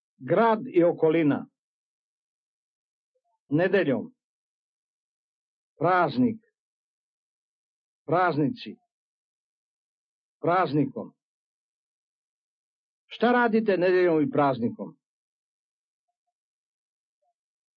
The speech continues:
Šta radite nedeljom i praznikom? Praviti.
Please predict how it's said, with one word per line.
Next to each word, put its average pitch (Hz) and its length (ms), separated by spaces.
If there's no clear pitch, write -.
Šta - 280
radite 214 480
nedeljom 160 440
i - 100
praznikom? 113 580
Praviti. 160 640